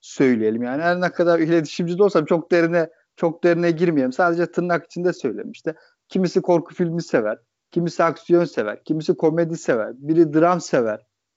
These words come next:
Yani bu çeşit çeşittir. Ya oyununu sevmediğin takımın maçını da izlemezsin. Bu artık bir, e, nedir? Bir sektör bu.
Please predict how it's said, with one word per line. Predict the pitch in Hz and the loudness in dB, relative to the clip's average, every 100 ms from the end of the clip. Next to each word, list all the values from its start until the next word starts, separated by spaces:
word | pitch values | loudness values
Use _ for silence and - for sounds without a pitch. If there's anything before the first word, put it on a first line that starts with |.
| _ _ _ _ - | _ _ _ _ -4
Yani | 160 165 151 _ - | -2 -2 -6 _ -2
bu | 254 - | -2 -2
çeşit | - 214 269 262 | 0 2 4 2
çeşittir. | 208 - 143 - - _ | 0 -2 -6 -16 -20 _
Ya | 160 | 0
oyununu | 202 233 247 214 | 4 4 4 2
sevmediğin | - 233 233 185 175 | 2 2 4 2 -2
takımın | 175 202 202 202 | -4 -4 -4 -2
maçını | 208 180 202 | -2 -2 -4
da | |
izlemezsin. | 226 185 214 196 - 151 | -4 -2 0 -2 -4 -4
Bu | 196 | 0
artık | 190 175 180 175 - | 0 0 -2 -4 -2
bir, | 214 185 160 | 0 0 0
e, | 160 156 170 | 2 2 2
nedir? | 208 170 208 - _ _ _ _ _ _ _ _ - | 0 0 -4 -8 _ _ _ _ _ _ _ _ 0
Bir | 226 214 | 0 0
sektör | 175 - 190 - 220 170 | -2 -2 0 2 2 2
bu. | 113 104 | -4 -10